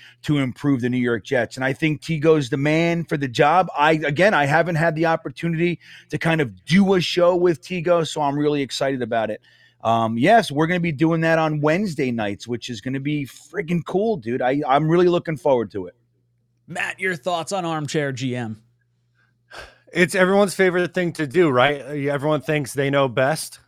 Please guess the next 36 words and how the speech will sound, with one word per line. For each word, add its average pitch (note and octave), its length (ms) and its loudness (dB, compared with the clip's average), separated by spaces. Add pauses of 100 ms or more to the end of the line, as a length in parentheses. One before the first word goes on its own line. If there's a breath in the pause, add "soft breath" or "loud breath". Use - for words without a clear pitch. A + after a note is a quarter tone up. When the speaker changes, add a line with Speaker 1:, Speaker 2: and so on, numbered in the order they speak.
(140)
Speaker 3:
on C3 160 -6
how C3+ 160 -4
to C#3+ 60 -2
fix - 320 -8
this C#3 260 -8
team. D3 400 -8
And B2+ 100 -6
every C3 240 -4
week, C3 260 -6
I'm B2 120 -6
sure C3+ 200 -4
there's A#2 200 -6
gonna A#2+ 160 -4
be A#2 100 -4
great A2+ 340 -4
topics A2+ 480 -8
to B2 100 -12
go G#2+ 320 -6
over A#2+ 340 -4
on A2 180 -6
what A2 200 -6
the A#2 100 -10
Jets A2 340 -8
need A#2 200 -8
to A2 80 -10
do A2 180 -8
differently B2 720 -6 (260 soft breath)
in A#2+ 120 -8
order A#2 240 -6
to A#2+ 60 -6
get A2+ 220 -6
this A#2 220 -8
thing A#2+ 260 -6
in A2+ 220 -4
gear. A#2+ 500 -2
And A2+ 480 -6